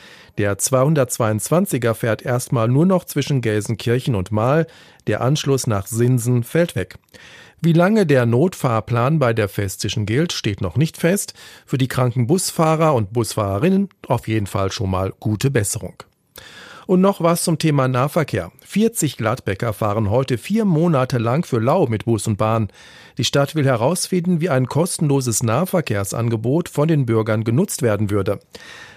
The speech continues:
Gladbecker Mobilität für alle heißt das Forschungsprojekt. Die Testphase läuft von September bis Dezember.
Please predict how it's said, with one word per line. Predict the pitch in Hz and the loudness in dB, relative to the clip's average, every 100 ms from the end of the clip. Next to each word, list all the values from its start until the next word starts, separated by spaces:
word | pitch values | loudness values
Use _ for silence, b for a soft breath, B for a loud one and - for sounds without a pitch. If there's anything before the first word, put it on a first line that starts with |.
| B | B
Gladbecker | - 143 196 - 190 190 180 | 0 2 2 0 -2 2 2
Mobilität | 131 120 131 180 190 175 - 156 151 | 4 4 4 2 0 -2 0 0 2
für | 160 - | -2 0
alle | 151 156 101 | 2 2 2
heißt | 92 107 - | 0 -2 -2
das | 98 95 | -2 -2
Forschungsprojekt. | - 98 95 101 92 - 104 98 - - B B B - | -2 -2 -2 -4 -6 -4 -2 -2 -4 -16 B B B -8
Die | 104 | -2
Testphase | 123 123 - 139 139 143 | 0 0 -2 0 0 2
läuft | 139 120 123 | 2 2 0
von | 135 113 | -2 -2
September | 110 - 120 151 151 139 | -2 -2 0 2 2 2
bis | 139 - - | 0 -2 0
Dezember. | 156 175 - 98 90 | 0 0 0 -2 -4